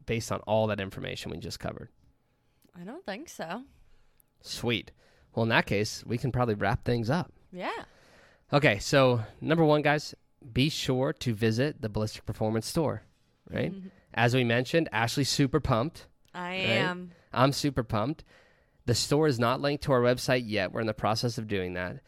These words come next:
Speaker 1: So go to our Instagram, click on the link in our bio. You'll see it pop up. It'll say merchandise and apparel.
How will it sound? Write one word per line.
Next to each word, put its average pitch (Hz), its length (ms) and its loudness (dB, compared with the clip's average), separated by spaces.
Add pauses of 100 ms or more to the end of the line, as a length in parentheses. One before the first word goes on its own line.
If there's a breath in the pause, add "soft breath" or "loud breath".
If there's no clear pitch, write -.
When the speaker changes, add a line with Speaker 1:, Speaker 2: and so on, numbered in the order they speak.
Speaker 1:
So - 180 2
go 113 180 2
to 135 100 4
our 147 140 6
Instagram, 101 760 -4
click - 240 -2
on 131 260 2
the 113 80 0
link 110 280 0
in 135 60 2
our 135 140 2
bio. 95 480 -2 (340 loud breath)
You'll 113 220 0
see 135 240 0
it 127 100 -4
pop 113 260 2
up. 107 140 0
It'll 104 100 0
say 104 240 0
merchandise 123 800 0
and 120 160 -2
apparel. 101 600 -4